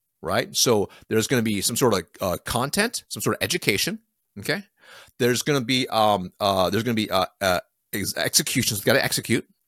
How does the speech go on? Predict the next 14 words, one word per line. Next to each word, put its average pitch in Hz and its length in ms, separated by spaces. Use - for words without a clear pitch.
They 110 80
need 117 220
accountability, 120 680
some 104 120
sort 113 220
of - 60
accountability. 117 720
They 113 140
also 135 240
need 139 100
some 127 120
sort 131 180
of - 40
support, - 800